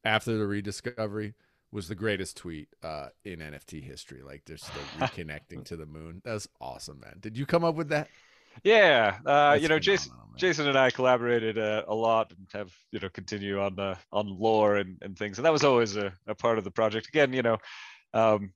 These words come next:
Speaker 2: it, it's something, and, you know, this comes up with the, with the vote, the Genesis vote, and, you know, a lot of the, the things and ideas and discussions we had around that. We're very sensitive to the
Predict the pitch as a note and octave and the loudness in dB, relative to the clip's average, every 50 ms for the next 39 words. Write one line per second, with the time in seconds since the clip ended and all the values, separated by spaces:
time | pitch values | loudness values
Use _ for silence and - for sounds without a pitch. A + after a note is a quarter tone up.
0 | _ _ _ _ _ - A#2+ B2 G2+ A#2 C#3+ - F#3 F#3 D3+ D#3 C#3+ C#3+ D3 C#3 | _ _ _ _ _ -4 -4 -4 -2 -2 0 2 2 2 2 2 -2 -2 -4 -8
1 | C3+ D3+ E3+ E3 E3 D#3+ - - F3+ D#3 D3+ E3 C#3+ D3 D3 - - C3 B2+ B2 | -8 -6 -4 -2 -2 -2 -2 -2 -4 -2 0 -2 0 -2 -2 -2 0 2 4 4
2 | A#2+ A2+ A2 A#2 A#2+ - B2 A2+ B2+ C#3+ C3 G#2+ - - G2+ E2+ F#2+ A#2+ A#2+ A2+ | 4 2 0 -2 -6 -6 -6 -2 0 2 0 0 0 -4 -6 -2 0 0 0 0
3 | A2 G2 - G#2 - - - G2 F#2+ F#2 - - F2 F#2 F#2 F2+ F2+ F2 - G2 | 0 -4 -4 -6 -6 -4 -4 -2 -2 -2 -4 -10 -14 -14 -14 -16 -16 -16 -12 -10
4 | F2+ F#2+ F#2 F2+ F2+ F2 F2 G2 F#2+ F#2 F2+ F2 D#2 D#2 - F#2 F#2 F#2 F#2 F2+ | -6 -6 -4 -4 -4 -4 -2 0 0 0 0 -4 -10 -10 -8 -6 -6 -4 -4 -6
5 | F2+ E2 - F#2 F2 - - G#2+ G2 F2 F#2+ F#2+ F#2+ F#2 F2 - - - - - | -8 -10 -12 -16 -12 -6 -4 -4 -4 -4 -6 -12 -12 -12 -10 -10 -8 -8 -10 -10
6 | F2+ F2 F2+ F#2 F#2 F#2 G2 F#2+ F#2 F2+ G2+ F#2 F#2 F#2 F2+ E2+ D#2+ D2+ E2+ - | -12 -12 -8 -4 -2 -2 -2 -2 -4 -6 -6 -6 -6 -6 -6 -8 -12 -14 -16 -18
7 | - - E2+ E2+ E2+ F2 E2+ E2+ E2 E2+ - - - - G#2 F#2+ - - F#2+ F2+ | -18 -20 -20 -20 -18 -18 -18 -18 -16 -12 -8 -8 -4 -2 -2 -2 -2 -4 -8 -8
8 | - F#2+ F2+ F#2 F2+ F2+ F2+ F2 F2+ F2+ F2+ F2 E2+ F2 F2 E2+ - - - - | -8 -6 -6 -4 -4 -4 -4 -4 -4 -4 -4 -4 -4 -4 -4 -4 -6 -8 -14 -20
9 | - - - - _ _ _ - A2 A2+ A2 C#3 F3+ G3 F#3+ F#3 E3 - - D#3 | -20 -20 -20 -20 _ _ _ -4 -4 -2 2 4 4 6 6 4 4 4 4 2
10 | C#3+ A#2+ - A#2 G#2+ A2 G#2 G#2 G2 F#2 - - _ - - - A#2+ A2+ G#2+ G#2+ | 2 2 -2 -4 -4 -2 -2 -4 -6 -8 -14 -20 _ -10 -8 -6 -4 -4 -4 -2
11 | G#2 G#2 G2 G2 G2 F#2+ F2+ - - F2 E2 G2 G2+ G2+ G2 G2 G2 F#2+ F#2 F#2 | -2 -2 -2 -2 -4 -4 -6 -10 -18 -14 -8 -6 -6 -4 -4 -4 -4 -2 -2 -2
12 | F2+ F2 | -2 -2